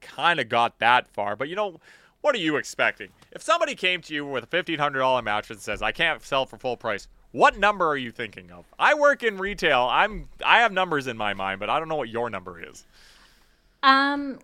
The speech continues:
Speaker 2: see, the thing is, his story makes it sound like, "You know what? I'm, I'm still gonna try to sell it, like, with, like, you know, maybe twenty-five percent off."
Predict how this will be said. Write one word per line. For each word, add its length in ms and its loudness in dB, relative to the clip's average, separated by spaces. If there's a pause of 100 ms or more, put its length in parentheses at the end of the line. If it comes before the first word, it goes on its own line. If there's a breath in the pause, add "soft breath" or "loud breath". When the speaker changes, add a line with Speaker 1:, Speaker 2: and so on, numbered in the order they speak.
Speaker 2:
see, 200 -4
the 100 -2
thing 320 -4
is, 460 -6 (260)
his 500 -4
story 920 -2 (800 soft breath)
makes 540 0
it 160 -6
sound 420 -2
like, 320 -10 (380)
"You 160 -2
know 200 0
what? 180 2
I'm, 340 -2
I'm 140 -4
still 240 -10
gonna 160 -10
try 180 -16
to 80 -14
sell 260 -12
it, 180 -14
like, 280 -16 (380)
with, 180 -12
like, 160 -10 (480)
you 140 -12
know, 140 -6
maybe 320 -8
twenty-five 680 -10
percent 360 -18
off." 280 -16